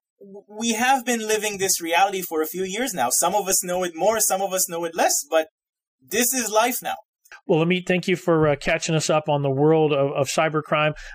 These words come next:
Speaker 2: Uh, can you give us just a minute as, as we wind down here? Can you tell us a little bit about what Guardicore does and what you do there, uh, a-, as your role of, of, uh, V P of Security Research? That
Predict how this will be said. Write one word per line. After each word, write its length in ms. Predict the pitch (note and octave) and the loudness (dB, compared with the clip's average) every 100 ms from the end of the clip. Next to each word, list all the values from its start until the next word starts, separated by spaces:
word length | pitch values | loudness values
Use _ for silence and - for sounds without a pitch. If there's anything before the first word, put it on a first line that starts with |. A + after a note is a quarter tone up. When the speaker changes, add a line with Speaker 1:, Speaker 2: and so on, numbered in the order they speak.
| - | -2
Speaker 2:
Uh, 180 | D#3 D#3+ | -2 0
can 160 | F#3 | -2
you 80 | B3 | 0
give 180 | A#3+ A3 | 0 2
us 140 | F#3 - | 2 2
just 200 | F3+ F#3 | 0 2
a 60 | |
minute 280 | D#3+ E3+ D#3 | 2 2 2
as, 180 | D3+ D3 | 2 2
as 220 | D#3+ C#3 | 0 0
we 120 | D3+ | 2
wind 280 | D3 D#3 D3 | 2 0 0
down 220 | D3+ D3+ | 0 0
here? 140 | C#3+ D3 | 0 -2
Can 180 | D3+ | -2
you 80 | E3 | -4
tell 140 | F3 F#3 | 0 0
us 120 | - | 0
a 60 | |
little 180 | D3+ D#3+ | 2 4
bit 120 | D#3 | 4
about 200 | D3 C#3 | 2 2
what 140 | C#3+ C3 | 0 0
Guardicore 500 | C#3+ C#3+ - D#3+ C3+ | 2 2 2 0 2
does 300 | C#3 C#3+ B2+ | 4 4 2
and 100 | B2+ | -2
what 140 | D3 | -4
you 160 | E3 E3 | 0 2
do 200 | D3 C#3+ | 4 4
there, 360 | C#3+ C#3+ D3+ D3+ - - - | 4 2 -2 -4 -12 -16 -2
uh, 300 | C3+ C3+ C3+ | 2 4 2
a-, 200 | E3+ D3 | 2 0
as 200 | E3 C3 | 0 0
your 120 | C#3 D3 | 2 2
role 340 | D3 C#3+ C3+ | 4 4 2
of, 180 | C3 - | 0 -4
of, 320 | C#3+ B2 A#2+ - | -6 -4 -6 -10
uh, 140 | C#3+ E3+ G#3 | -12 -12 -4
V 220 | D3 D#3+ | 2 2
P 260 | - D#3+ C#3+ | 2 2 2
of 180 | B2+ | 0
Security 680 | - - C3 F3+ D#3+ D3 D3 | -4 -8 -2 0 2 2 2
Research? 480 | D3 D#3 E3+ E3+ - | 2 0 0 -2 -2
That 140 | C#3 | -4